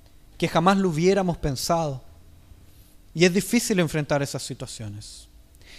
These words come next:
Es difícil recomponerse, reestructurarse delante de cosas así,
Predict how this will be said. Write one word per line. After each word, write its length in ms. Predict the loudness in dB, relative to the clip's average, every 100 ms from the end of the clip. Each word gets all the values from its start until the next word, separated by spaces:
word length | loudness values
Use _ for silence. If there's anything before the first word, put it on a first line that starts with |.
| 0
Es 140 | 4
difícil 840 | 4 4 4 4 4 2 2 2 -4 -10 -12 -14 -14 -10 -8 -10 -14 -18 -18 -16 -10
recomponerse, 1300 | 4 6 6 6 4 8 8 8 6 6 4 2 2
reestructurarse 1080 | 4 4 4 2 0 2 8 8 8 4 2
delante 420 | 2 2 2 2
de 160 | 2 2
cosas 340 | -4 -4 -6
así, 320 | -6 -8 -8